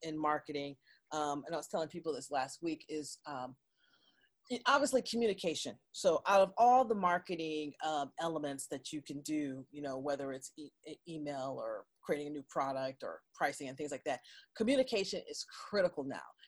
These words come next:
Getting the word out about who you are, what you're doing, especially in covid times,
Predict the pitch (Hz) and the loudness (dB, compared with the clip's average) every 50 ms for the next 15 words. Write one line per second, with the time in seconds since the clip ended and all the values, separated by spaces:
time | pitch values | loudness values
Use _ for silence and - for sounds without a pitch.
0 | _ _ 170 147 180 226 233 269 285 285 262 190 202 175 160 170 180 180 175 175 | _ _ -10 -2 0 2 4 4 2 2 0 -2 -4 -4 0 2 4 4 4 4
1 | - - 139 147 147 - - 151 160 - 151 139 135 - - _ - 254 269 277 | 2 -2 0 0 0 0 0 -4 -2 0 2 2 0 0 -4 _ 2 4 4 6
2 | 277 294 233 185 165 151 151 156 147 151 151 196 - - 254 262 208 175 185 175 | 6 6 8 8 8 8 8 6 4 6 6 6 6 6 4 0 0 0 -2 -2
3 | 160 156 151 143 143 151 - - - _ - - - - 196 214 - - 247 254 | 0 0 0 -2 -2 -4 -8 -12 -12 _ -8 -8 4 6 6 6 6 2 0 -2
4 | - 196 220 196 - - 208 196 185 160 160 - - - - 139 135 120 - - | -2 -2 -2 -4 -2 -2 0 0 0 0 -2 -4 -4 -8 -10 -10 -10 -10 -10 -12
5 | 127 135 - - | -12 -12 -14 -16